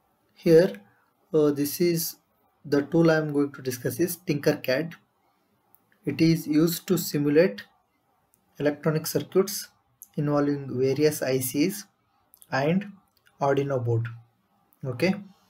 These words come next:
uh, so let us start. Go to Google, search Tinkercad for Arduino, as you can see the spelling, and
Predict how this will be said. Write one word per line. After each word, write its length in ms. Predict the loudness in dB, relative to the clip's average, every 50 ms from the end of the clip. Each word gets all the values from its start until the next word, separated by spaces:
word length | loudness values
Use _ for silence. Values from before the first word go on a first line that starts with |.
| _ _ _ _ _ _ _ _ _ _ _
uh, 280 | -8 -6 -6 -6 -6 -6
so 480 | -4 -2 -2 0 0 0 -2 -6 -8 -6
let 180 | -4 -2 0 0
us 120 | 0 0 -2
start. 380 | -4 -2 0 0 0 0 -2 -6 -20 -20 _ _ -20 -20 _ _ _ _ _ _ _ _ _ _ _ _ _ _ _ _ _ _ _ _ _ _ _ _ -14 -4 2
Go 160 | 4 4 4
to 160 | 4 2 -2
Google, 460 | -2 -2 -2 0 0 0 0 -2 -6 -10 -16 _ _ _ _ -14
search 600 | -12 -4 0 0 0 0 -2 -6 -6 -6 -8 -12 _ -20 -20 _ _ -14 -14 -14 -14 -16 _ _ _ -20 -20 -20 -20 _ -20 -20 -20 -20 -20 _ -18 -18 -18 -20 -20 -20 _ _ _ _ _ -4
Tinkercad 680 | -2 -2 0 0 0 0 0 2 2 4 4 2 2
for 400 | -2 -2 0 0 0 0 -2 -10 _ _ -4
Arduino, 580 | -2 -2 0 0 -2 -4 -4 -4 -4 -4 -6 -8 -12 -18 -16 _ -6
as 160 | -4 -4 -4
you 60 | -2
can 180 | -2 -4 -4 -4
see 160 | -6 -6 -6
the 140 | -4 -4 -6
spelling, 560 | -6 -6 -6 -6 -4 -2 -2 -4 -4 -6 -10 -14 _ _ _ _ _ _ _ _ _ _ _ _ _ _ _ _ _ _ _ _ _ _ _ _ _ _ _ _ _ _ -20 -20 -20 -20 _ _ _ _ _ _ _ _ _ _ _ _ _ _ _ _ _ _ _ _ _ _ _ _ _ _ _ _ _ _ _ -6 -4
and 440 | -2 -2 -2 -2 -4 -6 -10 -12